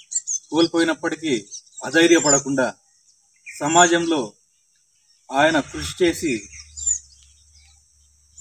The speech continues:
టీవీ రిపేర్ చేసుకుంటూ తన కుటుంబాన్ని గడుపుకునేవాడు. ఈ క్రమంలో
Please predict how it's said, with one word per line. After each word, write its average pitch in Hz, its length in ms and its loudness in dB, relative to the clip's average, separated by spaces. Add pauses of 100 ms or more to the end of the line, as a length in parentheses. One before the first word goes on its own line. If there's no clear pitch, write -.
(840)
టీవీ 202 300 -4
రిపేర్ 175 440 0
చేసుకుంటూ 139 580 -4 (340)
తన 294 140 -2
కుటుంబాన్ని 302 680 0 (1300)
గడుపుకునేవాడు. 120 600 -10 (1040)
ఈ 190 80 2
క్రమంలో 180 640 4